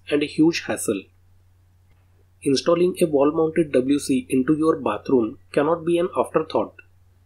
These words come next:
The model has to be purchased and plumbing fixtures of the concealed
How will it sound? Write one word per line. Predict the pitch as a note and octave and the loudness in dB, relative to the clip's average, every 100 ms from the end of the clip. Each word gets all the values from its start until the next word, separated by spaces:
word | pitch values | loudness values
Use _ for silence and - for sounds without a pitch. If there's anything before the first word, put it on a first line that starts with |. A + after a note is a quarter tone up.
| _ - | _ -2
The | D3 | 0
model | B2 A#2+ E3 | 2 2 0
has | D3 D#3+ - | 0 -2 0
to | |
be | E3+ F3 | -2 -2
purchased | C#3+ B2 - B2+ - - _ _ | 0 0 2 -2 -2 -12 _ _
and | D3+ D#3+ | -4 -2
plumbing | - B2 C3+ E3+ | 0 0 0 0
fixtures | - C3 D#3 D#3 | -2 -2 -2 0
of | D#3 - | -2 -4
the | E3+ | -6
concealed | - B2 B2 F3 F3 | -2 -2 0 -2 -2